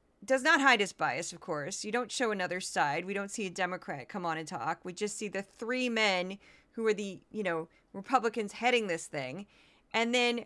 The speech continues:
Comer says something that he must know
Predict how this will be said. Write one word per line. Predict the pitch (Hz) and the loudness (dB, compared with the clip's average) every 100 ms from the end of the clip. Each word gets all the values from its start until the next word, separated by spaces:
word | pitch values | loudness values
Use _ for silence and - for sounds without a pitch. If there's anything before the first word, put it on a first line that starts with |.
| - - | -10 -4
Comer | 330 349 330 196 180 196 - _ - | 0 2 4 6 6 4 -2 _ -18
says | - 302 302 | 0 4 4
something | - 262 240 226 214 214 | 2 0 0 -2 -4 -4
that | - 269 | -6 -4
he | 320 | -2
must | 330 349 403 427 - 277 | 0 2 2 2 -4 -4
know | 294 370 427 440 254 170 | 0 4 4 4 2 0